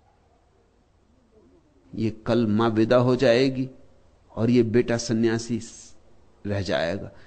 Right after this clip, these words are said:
ये सन्यासी बिल्कुल थोथा होगा, इसका कोई मूल्य नहीं होगा, कोई अर्थ नहीं होगा।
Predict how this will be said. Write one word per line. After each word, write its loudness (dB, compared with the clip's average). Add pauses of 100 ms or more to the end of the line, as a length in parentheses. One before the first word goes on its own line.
(140)
ये 2
सन्यासी -2
बिल्कुल 0 (120)
थोथा 0
होगा, 2
इसका -4
कोई -2
मूल्य 2
नहीं 2
होगा, 0
कोई 0
अर्थ 0
नहीं 0
होगा। -10